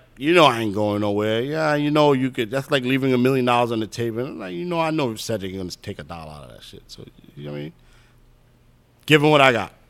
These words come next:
So now Ricky builds the engines. Ricky assembles the transmissions. If something breaks in the transmission, I can take it apart and change it. But I assemble everything.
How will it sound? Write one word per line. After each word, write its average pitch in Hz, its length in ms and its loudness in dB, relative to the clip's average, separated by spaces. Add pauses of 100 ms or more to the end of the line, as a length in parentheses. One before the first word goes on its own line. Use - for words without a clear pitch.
(180)
So 117 140 -4
now 131 280 2
Ricky 139 280 -4
builds 117 280 -4
the 107 140 -4
engines. 98 460 -10 (720)
Ricky 117 280 -6
assembles 123 480 -2
the 107 80 -8
transmissions. 95 960 -12
If 123 140 -10
something 123 340 2
breaks 123 300 0
in 104 60 -4
the 101 80 -4
transmission, 90 580 -10
I 107 180 -2
can - 380 -10 (200)
take 95 160 -10
it 73 60 -14
apart - 260 -10
and - 100 -20
change 92 260 -10
it. - 80 -20 (420)
But 80 220 -14 (240)
I 110 160 2
assemble 107 520 -4
everything. 98 540 -8